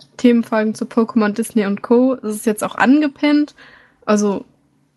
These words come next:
okay, aber es sieht irgendwie, ich weiß nicht, es sah für mich einfach nicht so offiziell aus,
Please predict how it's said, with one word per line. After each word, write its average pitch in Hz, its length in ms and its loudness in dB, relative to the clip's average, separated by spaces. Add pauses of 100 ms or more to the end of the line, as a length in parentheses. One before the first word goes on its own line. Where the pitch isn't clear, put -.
(200)
okay, 262 320 2
aber 220 220 0
es 214 100 -4
sieht 247 200 0
irgendwie, 233 680 0
ich - 840 -6
weiß 269 140 2
nicht, 214 160 -2
es 208 100 -8
sah 240 140 2
für 247 100 -2
mich 247 240 4
einfach 247 260 -4
nicht 254 140 2
so 214 100 -4
offiziell 220 540 0
aus, 185 460 -6